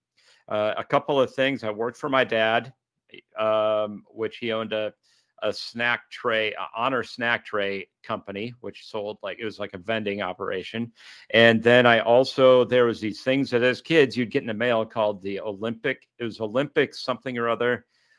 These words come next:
where you had to go door to door and sell, like, greeting cards, Christmas cards and stuff.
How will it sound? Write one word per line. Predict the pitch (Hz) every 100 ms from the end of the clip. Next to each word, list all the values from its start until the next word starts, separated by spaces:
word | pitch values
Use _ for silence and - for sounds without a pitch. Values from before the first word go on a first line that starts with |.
| _
where | 123
you | 131
had | 107 131
to | 131
go | 135 127
door | 127 131
to | 131
door | 117 113
and | 120 110
sell, | - 110
like, | 117 95
greeting | 85 107 135
cards, | 131 120 120 117 -
Christmas | 117 - 110
cards | - 117 110 113
and | 110
stuff. | - 120 131 -